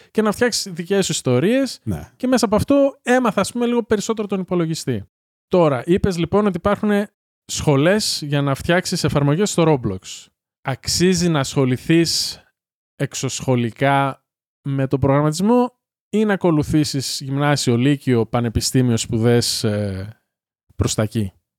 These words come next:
Speaker 2: Μεγάλη ερώτηση τώρα
Speaker 1: Μμμ.
Speaker 2: και
Speaker 1: <laughs>
Speaker 2: θα σου πω τη δική μου άποψη. Καταρχάς, για να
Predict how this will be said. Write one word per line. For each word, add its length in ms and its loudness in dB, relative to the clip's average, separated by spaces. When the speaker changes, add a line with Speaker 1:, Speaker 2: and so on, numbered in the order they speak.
Speaker 2:
Μεγάλη 600 2
ερώτηση 520 -2
τώρα 220 2
Speaker 1:
Μμμ. 60 2
Speaker 2:
και 440 0
Speaker 1:
<laughs> 720 0
Speaker 2:
θα 80 0
σου 200 0
πω 500 2
τη 120 0
δική 340 -2
μου 160 0
άποψη. 360 -8
Καταρχάς, 600 0
για 280 2
να 240 2